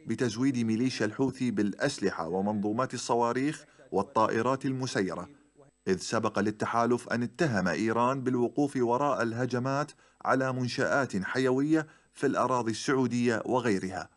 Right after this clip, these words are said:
تحويل الموانئ الغربية لليمن إلى وسيلة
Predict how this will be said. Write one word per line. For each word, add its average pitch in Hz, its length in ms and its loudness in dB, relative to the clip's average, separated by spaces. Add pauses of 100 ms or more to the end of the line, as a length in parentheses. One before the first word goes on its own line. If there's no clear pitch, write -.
(680)
تحويل 170 420 0
الموانئ 117 580 0
الغربية 110 640 0
لليمن 123 580 0
إلى 107 300 -2
وسيلة 101 520 0